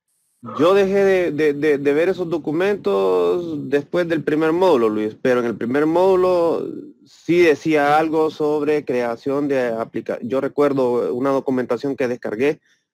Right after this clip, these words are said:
de la plataforma de Oracle, eh, ref-, cuando comenzó el, eh, a hablarse del Apex y todo eso, entonces yo comencé a indagar porque me, me, me dio bastante curiosidad, pues.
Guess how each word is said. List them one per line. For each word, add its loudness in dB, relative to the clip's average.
de 0
la 0
plataforma 0
de 0
Oracle, 0
eh, 0
ref-, -6
cuando 0
comenzó 0
el, 0
eh, -4
a -2
hablarse 0
del -2
Apex 0
y -10
todo -2
eso, -4
entonces -4
yo -4
comencé -2
a 0
indagar 0
porque -2
me, -2
me, -6
me -4
dio 0
bastante -2
curiosidad, -2
pues. -6